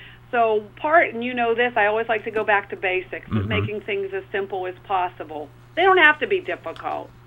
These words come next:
Speaker 2: No, not at all. And, and I think in, uh, you know, whether if it's a sprained ankle or anything else in life, we always tend to make, we, we bring the worst out of it when it's like, and you look back and it's like,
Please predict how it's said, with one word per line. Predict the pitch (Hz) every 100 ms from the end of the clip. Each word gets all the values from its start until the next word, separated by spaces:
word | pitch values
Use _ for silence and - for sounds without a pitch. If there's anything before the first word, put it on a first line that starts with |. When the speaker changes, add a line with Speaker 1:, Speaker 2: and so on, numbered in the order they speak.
| - -
Speaker 2:
No, | 170 156 104
not | 113 139 135
at | 123
all. | 110 104 -
And, | 120 117 113
and | 123
I | 113 120
think | 165 143
in, | 120 113
uh, | 123
you | 98 131
know, | 113
whether | 123 120
if |
it's | 113
a | 117
sprained | - 165 160
ankle | 151 156 165
or | 151 139 139
anything | 147 160 139
else | 147 147
in | 131
life, | 135 131
we | 147 165
always | 147 156 151 -
tend | - 139 160
to | 151 151
make, | 120 139 -
we, | 131 143 147
we | 110 131
bring | 127 151
the | 147
worst | 147 143 -
out | 113 117
of | 110
it | 120
when | 123
it's | 120 -
like, | 123
and | 123
you | 123
look | 139 -
back | 123 139 127
and |
it's | 113 -
like, | 123